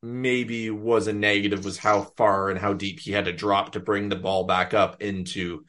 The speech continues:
um, Palace's zone, which I really at times felt like it affected Watkins and kind of bringing some players into play 'cause we had to really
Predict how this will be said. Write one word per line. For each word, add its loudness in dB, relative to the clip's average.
um, -4
Palace's 0
zone, 0
which 0
I 4
really 2
at 0
times -2
felt 2
like 0
it 2
affected 0
Watkins -2
and -8
kind -4
of -4
bringing -4
some -6
players 0
into -8
play 0
'cause -8
we -4
had 0
to -2
really -4